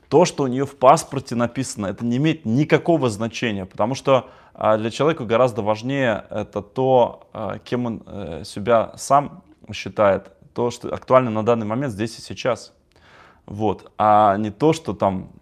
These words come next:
м, э, написано в паспорте. В паспорте может быть все, что угодно написано, да. Важно то, э, что эмоционально. Ей дает эмоции, она хочет, она вкладывается там в этот образ, допустим, э, девушка, да, в который у нее сейчас. Ты можешь придумать ей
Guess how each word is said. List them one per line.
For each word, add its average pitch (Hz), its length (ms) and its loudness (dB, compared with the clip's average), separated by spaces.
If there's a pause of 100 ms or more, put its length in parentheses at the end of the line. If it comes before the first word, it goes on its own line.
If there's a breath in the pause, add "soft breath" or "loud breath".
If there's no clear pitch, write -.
м, - 320 -14
э, - 540 -14
написано 101 380 -10
в - 40 -18
паспорте. - 460 -6
В - 60 -20
паспорте 175 440 -2
может 127 180 -6
быть 107 100 -14
все, 131 100 -8
что - 160 -10
угодно 98 240 -6
написано, - 460 -16
да. - 180 -10 (380 loud breath)
Важно 151 420 8
то, 165 460 0 (160)
э, 73 180 -14
что 131 420 -4
эмоционально. 107 720 -2 (180)
Ей 107 200 -4
дает 120 240 -2
эмоции, 151 320 0
она 113 140 -2
хочет, 156 400 0
она 107 100 -2
вкладывается 113 540 0
там 98 160 -4
в 104 60 -4
этот 104 220 -8
образ, 107 340 -2
допустим, 95 540 -10 (380 loud breath)
э, 92 200 -6
девушка, 98 400 -6
да, 110 220 4
в - 80 -16
который 123 360 -2
у 107 80 -2
нее 110 140 -4
сейчас. 98 560 -2 (260 soft breath)
Ты 139 80 2
можешь 170 240 0
придумать 131 340 -6
ей 113 80 -4